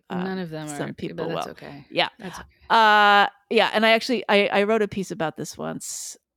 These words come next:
Speaker 2: uh, which we can link to. But anyway, yeah, that's, uh,
Speaker 1: That's fascinating. That's so, I mean,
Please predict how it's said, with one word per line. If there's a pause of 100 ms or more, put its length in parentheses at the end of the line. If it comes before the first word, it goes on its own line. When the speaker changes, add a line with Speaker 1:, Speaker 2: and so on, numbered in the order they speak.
(180)
Speaker 2:
uh,
which
we
can
link
to.
But
anyway,
yeah, (840)
that's,
uh, (320)
Speaker 1:
That's
fascinating.
That's
so,
I
mean,